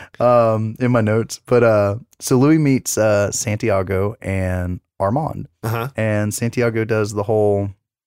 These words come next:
Speaker 1: walking up the Fred Astaire gag.
Speaker 2: Yeah, yeah,
Speaker 1: What
Speaker 2: it would
Speaker 1: fucking movie?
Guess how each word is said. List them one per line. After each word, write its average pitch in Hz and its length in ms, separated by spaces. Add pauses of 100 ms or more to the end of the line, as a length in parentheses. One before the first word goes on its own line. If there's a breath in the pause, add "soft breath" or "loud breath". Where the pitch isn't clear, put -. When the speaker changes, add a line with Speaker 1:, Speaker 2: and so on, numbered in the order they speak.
(720)
Speaker 1:
walking 113 260
up - 180 (140)
the 113 100
Fred 123 200
Astaire 107 300
gag. - 320
Speaker 2:
Yeah, 165 120
yeah, 101 220
Speaker 1:
What 110 120
Speaker 2:
it 113 60
would 127 60
Speaker 1:
fucking 135 260
movie? 104 380